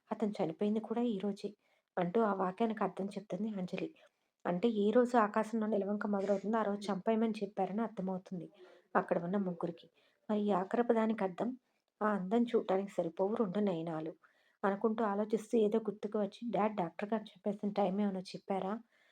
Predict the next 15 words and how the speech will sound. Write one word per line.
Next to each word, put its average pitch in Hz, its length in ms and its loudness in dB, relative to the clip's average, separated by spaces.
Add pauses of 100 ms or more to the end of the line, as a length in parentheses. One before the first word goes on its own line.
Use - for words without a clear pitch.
(160)
అంటూ 214 260 2
అడుగుతాడు 190 440 0
అనూప్. 190 400 0 (520)
"సుమారు 208 320 2
మధ్యాహ్నం 202 500 2
రెండు 208 180 2
గంటలకు 220 400 0
అంటున్నారురా." 180 600 -6 (520)
అప్పుడు 226 240 2
ఆఖరి 196 360 0
పదాలకు 208 400 0
అర్థం 202 240 0
కూడా 208 200 2
దొరికేస్తుంది 196 680 -2
అనూప్కి. 196 520 -6